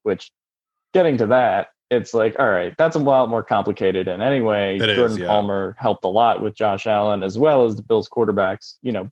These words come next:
Speaker 1: Daboll deserves a ton of credit for building that offense around him. But also, I don't hear a lot of you saying that Shane Steichen developed Justin Herbert, do I?
Speaker 2: <laughs>
Speaker 1: I, I hear that Pep Hamilton developed Justin Herbert, but when we talk
Speaker 2: Yeah.
Speaker 1: about Josh Allen, it's Brian Daboll, so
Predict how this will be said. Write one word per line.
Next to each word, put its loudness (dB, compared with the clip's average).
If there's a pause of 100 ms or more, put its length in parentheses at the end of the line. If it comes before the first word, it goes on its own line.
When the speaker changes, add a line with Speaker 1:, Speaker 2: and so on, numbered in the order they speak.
(120)
Speaker 1:
Daboll 2
deserves -4
a -16
ton -2
of -6
credit -2
for -6 (360)
building 0
that -6
offense -2
around 0
him. -4 (460)
But 2
also, 0
I 0
don't 2
hear 2
a 2
lot 2
of 2
you 2
saying -2
that -6
Shane -2
Steichen -4
developed -2
Justin -4
Herbert, 0
do 2
I? -2
Speaker 2:
<laughs> -2
Speaker 1:
I, 2
I 2
hear 2
that 0
Pep -2
Hamilton 0
developed -4
Justin -10
Herbert, -6
but 2
when 2
we 2
talk 0
Speaker 2:
Yeah. 0
Speaker 1:
about 0
Josh -4
Allen, 0
it's -12
Brian -14
Daboll, 0
so -14